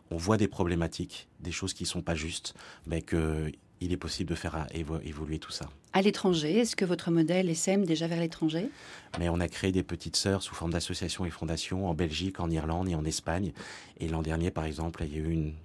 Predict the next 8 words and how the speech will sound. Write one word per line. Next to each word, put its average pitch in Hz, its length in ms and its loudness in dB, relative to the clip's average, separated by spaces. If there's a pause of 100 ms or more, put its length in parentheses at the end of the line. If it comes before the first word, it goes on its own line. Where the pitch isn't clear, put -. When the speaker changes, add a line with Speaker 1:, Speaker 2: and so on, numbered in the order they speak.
Speaker 1:
vingt-cinq, 90 600 0
vingt-six 90 340 0
demandes 90 360 4
de 82 100 0
pays, 85 360 0
euh, 80 140 2
étrangers 80 480 -4
pour - 240 -6